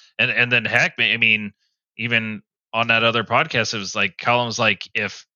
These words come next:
Sony would allow it, why not put Games Pass on, you know, on PlayStation?"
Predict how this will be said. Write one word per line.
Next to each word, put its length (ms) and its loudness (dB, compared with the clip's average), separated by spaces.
Sony 480 2
would 120 2
allow 400 2
it, 160 -2
why 240 2
not 200 0
put 140 -4
Games 280 -2
Pass 340 -2
on, 280 -4
you 80 -6
know, 140 0
on 120 0
PlayStation?" 600 0